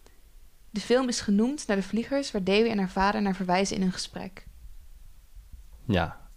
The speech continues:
Speaker 2: Ja, ik vond dat zo mooi dat zij, dat zij met elkaar in gesprek waren. Dat maakt die film zo intiem, alsof ik een gesprek even meeluister. Ehm, en wat ze ook zegt net in haar, in haar, eh, omschrijving, ze wil graag een, een film maken die dicht bij haar zelf ligt. Maar dat,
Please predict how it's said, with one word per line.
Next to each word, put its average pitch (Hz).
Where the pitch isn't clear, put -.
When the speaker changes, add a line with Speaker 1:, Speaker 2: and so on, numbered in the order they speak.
Speaker 2:
Ja, -
ik -
vond 110
dat 104
zo 143
mooi 113
dat 85
zij, 90
dat -
zij 104
met 98
elkaar 98
in 107
gesprek -
waren. 78
Dat 87
maakt 98
die 104
film 101
zo 117
intiem, 107
alsof 95
ik 92
een 98
gesprek 117
even 90
meeluister. 85
Ehm, 90
en 110
wat 107
ze 123
ook 110
zegt -
net 110
in 101
haar, 98
in 101
haar, 92
eh, -
omschrijving, 95
ze 98
wil 92
graag 90
een, 87
een 90
film 95
maken 92
die 90
dicht -
bij 92
haar 87
zelf -
ligt. -
Maar 85
dat, 87